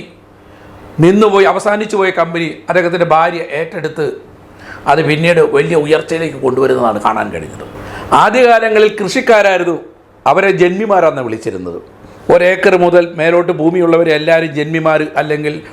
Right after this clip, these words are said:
മുതലാളിമാരായിരുന്നു. അവരുടെ എല്ലാം മുകളിൽ മിച്ചഭൂമി സമരമായിട്ടും മറ്റ് സമരങ്ങളായിട്ട് വന്ന് സമരങ്ങളുടെ വേലിയേറ്റത്തിൻ്റെ ഫലമായി കാർഷിക മേഖലയെ ആകപ്പാടെ തകർത്തുകൊണ്ട് അവരെല്ലാം ഇതെല്ലാം കൃഷിയെല്ലാം ഉപേക്ഷിച്ച് തങ്ങളുടെ സംരംഭങ്ങളെല്ലാം പാടെ ഉപേക്ഷിച്ച് നാട്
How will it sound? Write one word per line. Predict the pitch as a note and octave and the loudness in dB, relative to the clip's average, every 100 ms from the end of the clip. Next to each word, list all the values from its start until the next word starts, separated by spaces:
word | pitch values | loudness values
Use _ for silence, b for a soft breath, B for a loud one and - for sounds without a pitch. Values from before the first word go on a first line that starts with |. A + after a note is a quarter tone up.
| - | -2
മുതലാളിമാരായിരുന്നു. | C#3+ D#3 D#3+ D#3+ B2+ G#2+ F#2 - - - - - - B B B B D#3 | 2 4 2 0 -4 -6 -8 -12 -20 -20 -20 -20 -20 B B B B 2
അവരുടെ | G#3 G#3+ G#3 | 4 2 2
എല്ലാം | G#3+ A3 G#3+ | 2 2 2
മുകളിൽ | G3+ G#3 G3+ | -6 -4 -6
മിച്ചഭൂമി | G3 G#3 G3+ G3 G3 | -2 -2 -2 -4 0
സമരമായിട്ടും | G3 F#3+ F#3 F#3 F3+ G3 F#3 | 0 2 2 0 0 -2 -4
മറ്റ് | F3+ G3 | 0 0
സമരങ്ങളായിട്ട് | F#3+ F#3 F3+ F3+ F3+ F3+ | 0 0 0 0 0 0
വന്ന് | E3+ F3+ F#3 F3 B B D#3 | 0 0 0 -2 B B 0
സമരങ്ങളുടെ | F3+ G3 F#3+ F3+ | 2 0 0 2
വേലിയേറ്റത്തിൻ്റെ | F3+ F#3+ F#3+ F#3+ F3 F3+ F3 | 2 2 -2 -2 -4 0 0
ഫലമായി | E3+ E3+ E3+ E3+ E3+ B - | 0 0 0 0 -2 B 0
കാർഷിക | E3+ F3 F#3+ F3 | 0 2 0 2
മേഖലയെ | E3 E3+ D#3+ D#3+ | 0 2 2 2
ആകപ്പാടെ | F3 F3+ F3 D#3+ D#3 | 0 -2 -2 -4 -4
തകർത്തുകൊണ്ട് | D3+ D#3 D#3 D#3 D3+ D3+ B - D#3+ | -6 -6 -6 -4 -4 -4 B 0 2
അവരെല്ലാം | F3+ E3 D#3+ D#3 | 2 2 2 2
ഇതെല്ലാം | D3+ D#3 D#3+ C#3+ | -2 0 -2 -2
കൃഷിയെല്ലാം | D3+ F3 D#3 D#3 C#3 | -6 -2 0 0 -2
ഉപേക്ഷിച്ച് | C#3 D3 D3+ C3+ B2+ - B C3+ | -6 -8 -8 -6 -6 -6 B -2
തങ്ങളുടെ | E3 D#3+ C#3+ | -2 -2 -2
സംരംഭങ്ങളെല്ലാം | D#3+ F3 E3+ D3+ C#3+ C#3 - B - | -2 -2 -2 -4 -2 -4 -6 B 0
പാടെ | D3+ F#3+ G#3+ G3+ | 2 2 2 0
ഉപേക്ഷിച്ച് | E3 C#3+ C3+ C#3+ - B B - | 0 -2 -4 -6 -6 B B 0
നാട് | C#3 E3 | 2 2